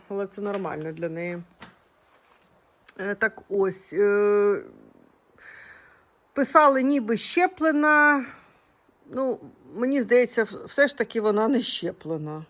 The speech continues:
бо я, ну, не, і спочатку я не помітила місце щеплення в неї.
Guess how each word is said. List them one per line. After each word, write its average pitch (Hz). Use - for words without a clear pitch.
бо 175
я, 233
ну, 220
не, 196
і 180
спочатку -
я 175
не 175
помітила 175
місце 175
щеплення 311
в 294
неї. 294